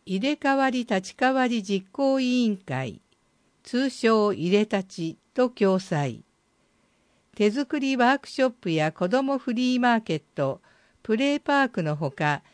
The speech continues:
飲食ブースや英語遊びなど。詳しくはInstagram、二次元コードをご覧ください。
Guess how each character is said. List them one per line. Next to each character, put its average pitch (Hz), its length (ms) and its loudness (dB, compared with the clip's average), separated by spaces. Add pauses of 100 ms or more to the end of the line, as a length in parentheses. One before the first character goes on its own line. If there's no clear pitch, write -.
(340)
飲 254 160 0
食 294 380 -2
ブ 262 80 -4
ー 277 160 0
ス 175 160 -6
や 151 260 0
英 240 220 2
語 269 200 0
遊 254 280 0
び 135 140 -4
な 160 160 -2
ど。 123 260 -8 (840)
詳 247 280 0
し - 100 -14
く 190 180 -4
は 160 200 2 (100)
Instagram、 220 1040 0 (480)
二 185 120 0
次 262 180 -2
元 285 240 -4
コ 277 240 2
ー 233 40 2
ド 151 220 0
を 131 60 -2
ご 139 160 -2
覧 208 220 2
く 202 120 -6
だ 175 160 0
さ 151 220 -4
い。 131 160 -10